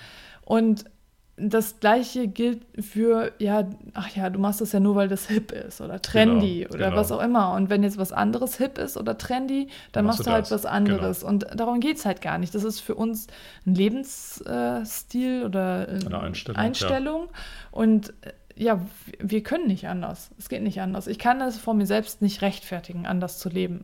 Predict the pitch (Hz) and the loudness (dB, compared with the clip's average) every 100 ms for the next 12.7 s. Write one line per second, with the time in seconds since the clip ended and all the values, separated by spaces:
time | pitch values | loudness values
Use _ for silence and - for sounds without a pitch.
0 | - 180 - - - - - - - - | -6 -6 -8 -20 -20 -20 -20 -20 -20 -20
1 | - _ 208 185 - 190 165 - 196 - | -20 _ -4 -4 -8 -8 -6 -4 -4 -4
2 | 185 180 - 175 - 104 92 90 87 85 | -10 -10 -10 -12 -8 -4 -2 -2 -4 -2
3 | 85 90 101 92 92 87 90 - 104 - | -2 -2 -2 -4 -4 -6 -6 -4 -4 -4
4 | - - - 104 98 92 - 90 - 95 | -8 -6 -8 -6 -2 -2 -2 -8 -6 -8
5 | 92 90 85 - 85 - 226 208 - 101 | -6 -6 -6 -6 -8 -4 2 2 2 -4
6 | 90 95 104 - 98 82 - 90 85 80 | -6 -2 -2 -2 -6 -6 -10 -8 -8 -8
7 | 87 92 85 95 90 90 95 117 110 98 | -8 -8 -8 -8 -8 -8 -6 -4 -4 -4
8 | 95 95 - 98 92 90 92 101 87 85 | -4 -6 -8 -8 -6 -4 0 2 0 -2
9 | 92 85 90 87 87 87 - - - - | -4 -4 -2 -2 -4 -6 -14 -18 -16 -16
10 | - - 104 - 98 92 98 95 92 90 | -16 -6 -6 -2 -2 -2 -2 -4 -4 -4
11 | 85 85 95 - - 92 92 95 95 87 | -4 -2 -4 -4 -6 0 2 2 -2 -6
12 | 92 - - - 110 - - | -8 -10 -10 -10 -10 -10 -14